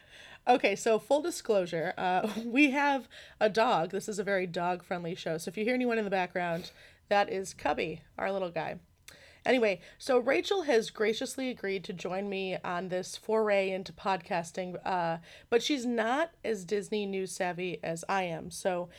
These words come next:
each week I tend to find Disney-related news articles and rumors online, and then I share them with her. Uh, I've always been her Disney news source. So every topic that I bring up today, I will have thought about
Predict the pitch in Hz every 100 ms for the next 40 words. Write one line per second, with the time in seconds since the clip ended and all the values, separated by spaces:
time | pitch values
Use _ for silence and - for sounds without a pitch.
0 | - - 254 233 262 240 - 208 208 214
1 | 202 175 - 196 196 - 196 196 214 202
2 | 190 180 165 185 214 247 262 262 269 262
3 | 208 185 196 208 202 175 175 175 202 226
4 | 208 202 180 - 226 208 180 165 160 180
5 | 151 156 - - - _ - 196 185 208
6 | 233 359 403 302 - - _ _ 214 220
7 | 220 214 214 - 220 208 214 208 180 190
8 | 180 160 - - - - 226 202 - -
9 | - _ 240 240 339 - 254 233 240 233
10 | - 202 196 170 196 208 196 - 185 170
11 | 185 151 156 170 - _ _ _ 185 208
12 | 240 247 - 208 196 190 180 185